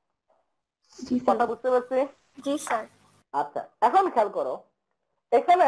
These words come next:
Speaker 2: আমরা বলে দিতে পারতেছিলাম এই দুইটা আধানের মধ্যে বিভব পার্থক্য ten volt, ten volt। তার মানে আমরা বুঝতে পারি এখান থেকে যে এক কুলম্ব আধান, আমরা এখন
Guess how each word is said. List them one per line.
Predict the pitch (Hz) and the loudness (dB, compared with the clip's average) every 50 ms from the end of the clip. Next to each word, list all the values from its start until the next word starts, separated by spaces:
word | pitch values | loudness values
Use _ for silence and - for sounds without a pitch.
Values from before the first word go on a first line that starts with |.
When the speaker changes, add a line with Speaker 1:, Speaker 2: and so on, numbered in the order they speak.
| 262 294 285 - 220 | 4 2 2 2 0
Speaker 2:
আমরা | 208 240 247 247 233 190 220 | 0 4 2 2 2 2 2
বলে | 247 269 269 269 | 2 2 0 -2
দিতে | - 277 254 247 | -2 -2 0 0
পারতেছিলাম | 208 - - 214 214 - 185 156 165 220 226 214 | 0 0 0 -8 -6 -4 0 2 2 2 2 -2
এই | 208 208 180 | -6 -6 -6
দুইটা | 214 208 247 214 185 | -4 0 2 2 2
আধানের | 185 208 214 220 226 220 208 | 2 0 -2 -6 -4 -4 -6
মধ্যে | 202 180 196 233 262 403 453 - _ _ _ _ _ _ _ 160 | -6 -4 0 2 2 2 2 -2 _ _ _ _ _ _ _ -6
বিভব | 170 214 240 - - - | 0 0 0 0 2 0
পার্থক্য | 226 208 - - 240 220 220 233 226 226 - 240 | 0 0 0 0 -4 -4 -2 -2 -6 -2 2 2
ten | 233 214 208 185 151 - | 2 2 2 -2 -8 -4
volt, | 180 185 170 139 113 - - - _ _ _ _ _ _ _ _ _ _ _ _ - | -2 -2 0 -2 -4 -6 -14 -20 _ _ _ _ _ _ _ _ _ _ _ _ -2
ten | 196 196 220 247 285 392 381 - _ _ _ _ - - - | 0 2 2 2 0 -2 -8 -10 _ _ _ _ -20 -4 0
volt। | 175 170 147 120 110 - - - _ _ _ _ _ _ _ _ - 220 | 2 2 2 2 -2 -8 -16 -20 _ _ _ _ _ _ _ _ 2 2
তার | 202 233 269 240 202 | 4 4 2 0 -2
মানে | 196 226 269 269 | -2 0 -2 -2
আমরা | 277 277 285 208 196 | 0 0 -2 -2 -2
বুঝতে | 214 208 - - 277 247 | -12 -8 0 0 2 4
পারি | 277 277 247 240 220 | 4 2 2 0 -6
এখান | 202 - 247 240 - | -2 -4 -6 -4 -4
থেকে | 226 - - 240 233 190 | -10 -8 -6 -8 -4 -4
যে | 220 220 - - 190 | -4 -4 0 -2 -2
এক | 185 - _ - | -2 -2 _ -6
কুলম্ব | 254 262 269 269 269 262 277 277 - 175 175 | 0 2 2 2 2 0 0 0 0 0 -4
আধান, | 175 - - 202 208 233 - 427 440 _ _ _ _ _ _ _ _ _ - - | -4 -2 -2 -2 -2 -2 -4 -10 -16 _ _ _ _ _ _ _ _ _ -8 -8
আমরা | 185 202 220 220 | -2 0 0 2
এখন | 226 262 | 2 -2